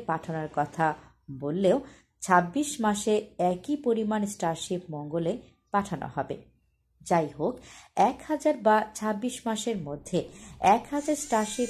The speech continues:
পাঠানোর সক্ষমতা অর্জন করতে SpaceX-এর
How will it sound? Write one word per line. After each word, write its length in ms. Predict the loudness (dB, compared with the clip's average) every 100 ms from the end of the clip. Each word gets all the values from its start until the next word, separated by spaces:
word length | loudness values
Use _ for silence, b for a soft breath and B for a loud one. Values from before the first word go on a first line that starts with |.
| 0
পাঠানোর 380 | -2 0 -2
সক্ষমতা 840 | -2 -2 -4 -4 -2 -2 0 0 0 B B 0
অর্জন 340 | 2 2 -2 -2
করতে 360 | 0 -2 0 -4 -4 -12 -12 -10 -2
SpaceX-এর 760 | 0 0 -2 -4 -4 -2 -2